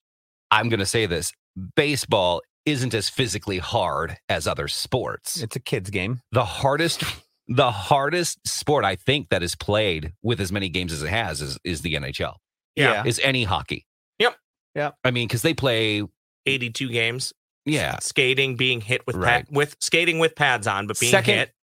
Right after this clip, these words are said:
Speaker 1: soccer, 'cause you can only sub, what, two, three guys in soccer and M L, M L S?
Speaker 3: See, I'm a little
Speaker 2: You're hitting
Speaker 3: unfamiliar
Speaker 2: that
Speaker 3: with
Speaker 2: gray
Speaker 3: that.
Speaker 2: area for me, yeah.
Speaker 3: But all you're doing is running. I don't, all you're doing, that sounded bad, but the other just, they're running the entire time. That is
Speaker 2: Yeah.
Speaker 3: so exhausting.
Speaker 1: Third hardest sport?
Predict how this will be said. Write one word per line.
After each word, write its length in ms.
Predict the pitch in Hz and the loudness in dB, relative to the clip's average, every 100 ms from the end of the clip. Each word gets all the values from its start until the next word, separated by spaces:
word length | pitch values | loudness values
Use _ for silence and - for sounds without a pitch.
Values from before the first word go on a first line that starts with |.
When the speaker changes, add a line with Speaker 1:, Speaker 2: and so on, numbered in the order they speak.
| - | -8
Speaker 1:
soccer, 600 | - 147 113 - 65 - - | 2 6 6 6 -2 -6 -6
'cause 100 | 113 | -4
you 60 | |
can 140 | 123 151 | 0 2
only 160 | 165 | 2
sub, 340 | 143 - 127 98 | 2 4 2 4
what, 220 | 98 - | 2 0
two, 360 | - 113 139 151 _ _ _ | -4 -2 -2 -6 _ _ _
three 280 | 123 131 165 - _ _ - | -2 -2 -4 -12 _ _ 0
guys 320 | 127 135 131 | 2 2 0
in 100 | 139 | 0
soccer 300 | 135 139 135 | 0 0 0
and 100 | 107 | 0
M 140 | 110 | 0
L, 100 | 110 - | 0 0
M 160 | 104 | 0
L 120 | 107 107 | 2 0
S? 160 | 123 | 0
Speaker 3:
See, 220 | - - 120 | -2 2 4
I'm 160 | 117 120 | 4 2
a 20 | |
little 320 | 113 120 110 | 2 2 2
Speaker 2:
You're 120 | 107 | 0
hitting 80 | 104 | -2
Speaker 3:
unfamiliar 420 | 95 101 98 98 | -2 -2 0 2
Speaker 2:
that 80 | 95 | 2
Speaker 3:
with 80 | 95 | 2
Speaker 2:
gray 100 | 107 | 2
Speaker 3:
that. 160 | 95 | 2
Speaker 2:
area 200 | 104 101 | 2 0
for 100 | 92 | -2
me, 240 | 95 98 95 | -2 0 2
yeah. 80 | 90 | 4
Speaker 3:
But 100 | 151 | 4
all 220 | 151 190 | 4 4
you're 120 | 175 | 2
doing 340 | 131 156 180 110 | 2 0 0 0
is 120 | 107 | -2
running. 440 | 101 117 127 113 | 0 2 2 0
I 80 | 117 - | 0 2
don't, 220 | 135 127 | 2 0
all 220 | - 120 | 0 2
you're 120 | 104 | 2
doing, 160 | 104 101 | -2 -2
that 160 | 98 - | -4 -2
sounded 240 | 95 92 | -4 -2
bad, 240 | 98 90 80 | 0 0 -2
but 100 | 104 - | -8 -2
the 100 | 131 | 0
other 140 | 147 | 2
just, 240 | 139 135 - | 0 -2 0
they're 120 | 147 | 0
running 380 | 123 151 202 107 | 4 4 2 -2
the 100 | 110 | -2
entire 380 | 107 110 139 110 | -2 0 0 0
time. 320 | 151 202 156 - - | -2 -4 -6 -6 -2
That 140 | 151 | 0
is 200 | 127 110 | 0 -2
Speaker 2:
Yeah. 60 | 107 | -6
Speaker 3:
so 340 | - 165 175 | -2 0 2
exhausting. 540 | 170 139 160 - - - | 0 0 -2 -4 -6 0
Speaker 1:
Third 220 | 151 165 | 0 2
hardest 280 | 170 165 - | 0 0 -2
sport? 320 | 175 190 | -2 -2